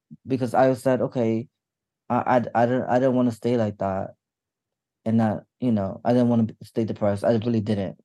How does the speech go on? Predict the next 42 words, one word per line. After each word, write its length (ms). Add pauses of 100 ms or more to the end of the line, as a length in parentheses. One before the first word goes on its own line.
That's 200
the 80
reason 200
why 120
I 40
did 160
it. 160 (760)
And, 300 (100)
you 160
know, 400 (1000)
when 220
it 80
comes 300 (120)
to 440 (520)
depression 760
and 100
anxiety, 720
like, 360 (260)
there's 140
no 140
shame 320
in 60
saying 400
that 320 (320)
you 100
need 160
someone 220
to 100
hold 180
space. 460
There 120
was 100
a 60
lot 180
of 80
people 360
who 80
held 380 (300)
space 440
in 120
my 200
life 420